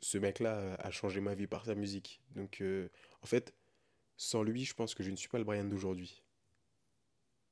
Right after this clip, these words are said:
Donc, il faut que je, il faut boucler la boucle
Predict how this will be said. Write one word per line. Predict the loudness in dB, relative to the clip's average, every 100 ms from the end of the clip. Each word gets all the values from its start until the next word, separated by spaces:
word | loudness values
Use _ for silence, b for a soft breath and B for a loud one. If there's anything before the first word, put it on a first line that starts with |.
| _ -12
Donc, | -8
il | -4 0
faut | 4 6
que | 6
je, | 4 0 b b b b b -10
il |
faut | 2 4
boucler | 4 6 8
la | 10
boucle | 8 4 0 -12